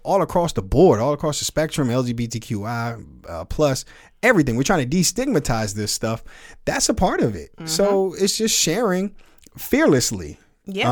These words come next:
Speaker 1: Um, so you get up in front of a bunch of people and say, "Hey, I am not ashamed to tell you, I fuck this machine." <laughs>
Speaker 2: Uh-huh. Anytime I want.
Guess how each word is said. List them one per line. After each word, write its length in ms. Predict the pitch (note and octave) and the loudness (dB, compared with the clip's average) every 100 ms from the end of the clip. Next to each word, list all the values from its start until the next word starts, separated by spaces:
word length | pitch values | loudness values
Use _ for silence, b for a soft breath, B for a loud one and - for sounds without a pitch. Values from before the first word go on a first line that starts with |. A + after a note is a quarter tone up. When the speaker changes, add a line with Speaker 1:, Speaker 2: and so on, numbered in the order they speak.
| B2 | 0
Speaker 1:
Um, 280 | A#2+ A#2+ G#2+ | 0 -2 -2
so 300 | - C#3 C3+ | 2 4 4
you 120 | C3 | 2
get 140 | C3+ D3+ | 4 2
up 100 | E3 | 2
in 80 | D#3 | -2
front 180 | F#3+ | -2
of 100 | G3+ D3 | -2 0
a 40 | |
bunch 200 | C3 B2+ | 2 2
of 60 | - | 2
people 240 | D3+ D#3 | 2 4
and 100 | C#3 | 0
say, 200 | - E3+ | 2 2
"Hey, 200 | D#3+ G3 | 2 0
I 200 | - F#3 | -2 -4
am 100 | E3+ | -2
not 180 | D3+ F#3 | -2 -2
ashamed 300 | F3 F#3 F3 | -4 -4 -4
to 40 | C#3 | -4
tell 200 | A#3 F#3+ | -2 -2
you, 100 | - | -2
I 120 | E3 F3 | -4 -4
fuck 300 | - E3+ - | -6 -8 -4
this 200 | D3+ C#3+ | -4 -2
machine." 500 | C#3 F#3 F3+ A2+ - | -2 -2 -4 0 0
<laughs> 180 | - | 2
Speaker 2:
Uh-huh. 360 | G#3 A3+ B3+ C#4 - F3 - - | 4 4 6 2 4 -2 0 -2
Anytime 400 | A#3+ D4+ - C4+ D4+ | 0 2 4 6 4
I 100 | D#4 | 4
want. 360 | C4 F3+ C#3 | 4 2 -2